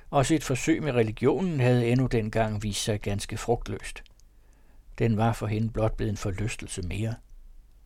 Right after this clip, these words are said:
Hun gik nok regelmæssigt i kirke og til alters, men var, når hun kom hjem, altid mere optaget af præsten end af prækenerne,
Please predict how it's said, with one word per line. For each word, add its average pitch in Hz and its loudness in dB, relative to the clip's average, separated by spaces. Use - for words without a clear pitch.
Hun 120 0
gik 117 -2
nok 127 4
regelmæssigt 120 0
i - -8
kirke 117 2
og - -6
til 107 -4
alters, 120 0
men 131 2
var, 131 6
når 131 0
hun 120 2
kom 113 0
hjem, 147 2
altid 143 2
mere 120 4
optaget 120 4
af 107 0
præsten 120 2
end 117 2
af 110 2
prækenerne, 107 -2